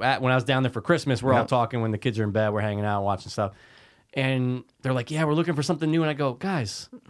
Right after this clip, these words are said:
Speaker 1: it's time."
Speaker 2: Yeah.
Speaker 1: It's Always Sunny in Philadelphia.
Speaker 2: Yeah.
Speaker 1: I was
Speaker 2: Will
Speaker 1: like,
Speaker 2: your
Speaker 1: "It's
Speaker 2: sister
Speaker 1: right
Speaker 2: like
Speaker 1: there."
Speaker 2: it? That was the question.
Speaker 1: Say it again.
Speaker 2: Will Jess like it? Maybe not.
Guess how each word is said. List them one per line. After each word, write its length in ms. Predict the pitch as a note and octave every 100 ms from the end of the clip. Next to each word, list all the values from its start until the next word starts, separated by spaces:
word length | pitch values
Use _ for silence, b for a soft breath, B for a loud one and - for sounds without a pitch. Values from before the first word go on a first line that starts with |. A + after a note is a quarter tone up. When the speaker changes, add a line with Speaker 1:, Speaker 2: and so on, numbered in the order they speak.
| b b b _ _ _ _ _ -
Speaker 1:
it's 240 | G#3 -
time." 440 | - G3+ D#3+ F#2+ G2+
Speaker 2:
Yeah. 240 | A#2 G#2+ F#2+ G2 _ _
Speaker 1:
It's 260 | - - -
Always 320 | F3+ A#3 A#3+
Sunny 340 | - A#3+ E3 A2+
in 140 | A2+
Philadelphia. 960 | - - A#3 C4+ A3 C#3 F3 C3 A#2 G#2+
Speaker 2:
Yeah. 120 | G2
Speaker 1:
I 20 |
was 80 | A2+
Speaker 2:
Will 60 | C3+
Speaker 1:
like, 40 |
Speaker 2:
your 60 | C3
Speaker 1:
"It's 100 | -
Speaker 2:
sister 240 | D#3+ D4+
Speaker 1:
right 60 | E3+
Speaker 2:
like 140 | C4
Speaker 1:
there." 60 | F3
Speaker 2:
it? 40 | F3+
That 80 |
was 120 | E3+ D#3+
the 60 |
question. 420 | E3+ E3+ F3 F#3 - _ _ -
Speaker 1:
Say 80 |
it 40 | C3
again. 200 | D#3+ - - -
Speaker 2:
Will 100 | B2
Jess 320 | A2 A#2 B2
like 200 | C#3+ C#3
it? 160 | E3 - _ _ _ b b b b b _ _
Maybe 220 | G#2+ G#2+ G#2+
not. 180 | A2